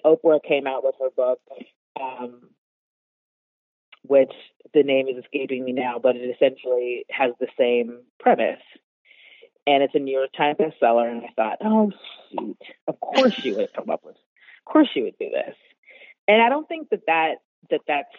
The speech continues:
stopped me from continuing to write, but I certainly thought, "Well, you know, that's been done. Maybe I have another idea in my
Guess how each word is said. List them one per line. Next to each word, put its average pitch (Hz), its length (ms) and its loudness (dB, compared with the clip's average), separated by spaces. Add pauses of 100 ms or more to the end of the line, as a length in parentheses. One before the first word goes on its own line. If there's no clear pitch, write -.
(160)
stopped 156 240 -8
me 180 140 -6
from 156 180 -14
continuing 147 540 -10
to 135 80 -6
write, 123 440 2 (100)
but 170 100 4
I 160 140 4 (160)
certainly 185 500 -4
thought, 127 400 0 (220)
"Well, 262 440 -2 (640)
you 180 120 -4
know, 120 180 -6
that's 190 260 0
been 139 180 -12
done. 120 240 -2
Maybe 156 240 -4
I 165 40 0
have 139 100 -10
another 120 300 -6
idea 101 320 -8
in - 80 -20
my - 120 -14